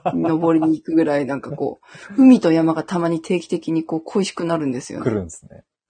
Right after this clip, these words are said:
Speaker 2: <laughs>
Speaker 1: 薬中みたいな感じ。「山、
Speaker 2: <laughs>
Speaker 1: 山」とか、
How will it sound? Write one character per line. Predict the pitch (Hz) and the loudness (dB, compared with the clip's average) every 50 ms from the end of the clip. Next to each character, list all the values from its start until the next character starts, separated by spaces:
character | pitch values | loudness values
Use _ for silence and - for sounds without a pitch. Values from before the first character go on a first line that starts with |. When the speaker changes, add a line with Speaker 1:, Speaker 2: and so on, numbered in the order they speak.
| _ - | _ -20
Speaker 2:
<laughs> | - - - - - 220 196 - | -18 -16 -16 -12 -10 -10 -4 -4
Speaker 1:
薬 | 175 160 - - - | -4 -4 -4 -8 -8
中 | - 190 180 170 | -4 -2 0 0
み | 165 160 | 0 -2
た | - 143 | -4 -6
い | |
な | 135 - | -8 -10
感 | 151 - | -10 -12
じ。 | - - | -6 -4
「山、 | 160 160 156 160 165 160 - | -2 -2 0 -2 -2 -4 -4
Speaker 2:
<laughs> | - | -4
Speaker 1:
山」 | 160 160 160 160 160 160 | -2 -2 -2 -2 -4 -4
と | - - | -10 -16
か、 | - - | -20 -10